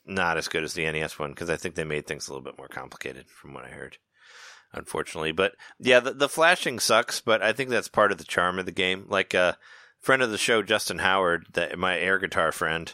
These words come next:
our <laughs> air guitar champion of the world friend, he, he used to play that game a lot. Like, he would have, like, parties at his house where they'd play, uh, Super Dodgeball.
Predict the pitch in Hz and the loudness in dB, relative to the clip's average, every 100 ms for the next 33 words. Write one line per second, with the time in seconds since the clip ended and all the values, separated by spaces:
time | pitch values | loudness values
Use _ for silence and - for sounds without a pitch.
0 | - _ - - _ - 92 95 101 104 | -18 _ -20 -20 _ -4 -2 0 0 0
1 | 98 87 98 - 98 87 85 80 80 82 | -2 0 -2 0 -2 -2 -4 -2 -2 -4
2 | - 80 80 - _ - _ _ _ - | -2 -4 -4 -10 _ -20 _ _ _ -4
3 | 131 127 117 170 202 147 - 113 107 101 | -2 -2 -2 -2 -2 -4 0 2 2 2
4 | 104 90 82 113 76 82 - 113 101 104 | 2 2 4 4 2 -2 0 0 4 2
5 | 98 87 - 92 92 87 87 90 95 - | 2 0 2 2 2 -2 -2 -2 0 0
6 | 78 - 85 80 78 - 80 76 71 73 | -2 -2 -4 -2 -4 -2 -2 0 0 -2
7 | - _ _ - 90 82 78 80 78 71 | -6 _ _ -8 -6 0 2 0 0 -4
8 | 67 | -4